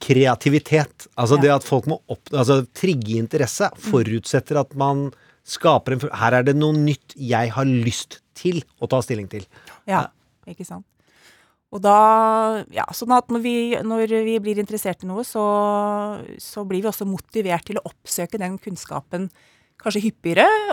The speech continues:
Speaker 2: og
Speaker 1: Ja.
Speaker 2: vi lærer mer og mer om det vi er interessert i, og det er jo med på liksom den informasjonen som da lagres, fordi vi er følelsesmessig aktivert, så viser det seg at fø-, at den informasjonen lagres,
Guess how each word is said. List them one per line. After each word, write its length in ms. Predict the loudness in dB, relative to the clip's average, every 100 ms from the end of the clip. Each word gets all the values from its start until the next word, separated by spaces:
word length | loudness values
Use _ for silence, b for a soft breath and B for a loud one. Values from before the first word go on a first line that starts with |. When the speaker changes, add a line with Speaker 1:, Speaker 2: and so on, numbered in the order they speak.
| -4
Speaker 2:
og 60 |
Speaker 1:
Ja. 40 | -4
Speaker 2:
vi 120 | -4
lærer 480 | 2 4 4 2 0
mer 260 | 0 -2
og 60 | -2
mer 160 | -4 -6
om 60 |
det 100 | -6 -6
vi 60 |
er 40 | -8
interessert 380 | -10 -12 -10
i, 40 | -6
og 60 |
det 80 | 0
er 100 | 2
jo 60 | 2
med 180 | 0 -4
på 140 | -6
liksom 260 | -8 -6 -8 b b b b b -2
den 160 | 2 2
informasjonen 600 | 2 0 -2 -2 -6 -6
som 180 | -4 0
da 140 | 0
lagres, 600 | 2 0 -2 -4 -4 -6 -6
fordi 460 | -6 -4 -6 -8 -4
vi 120 | -2
er 100 | -2
følelsesmessig 540 | -2 -12 -10 -12 -10
aktivert, 380 | -12 -10 -8 -8
så 100 | -10
viser 280 | -12 -12 -12
det 20 |
seg 0 |
at 80 | -16
fø-, 220 | -18 -16
at 100 | -16 _ _
den 200 | -8 -8
informasjonen 480 | -8 -10 -10 -6 -2
lagres, 640 | -2 -2 -4 -4 -6 -6